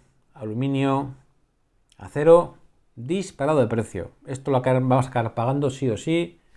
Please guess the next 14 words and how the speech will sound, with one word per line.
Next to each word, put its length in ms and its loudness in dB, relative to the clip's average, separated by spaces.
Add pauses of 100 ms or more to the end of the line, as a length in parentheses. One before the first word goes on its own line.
(320)
en 120 -12
nuestro 240 -10
día 180 0
a 40 -2
día. 280 -8 (1000)
A 120 0
partir 340 4
de 100 8
ese, 200 6
de 200 4
ese, 300 4
de 120 6
ese 160 4
razonamiento, 960 4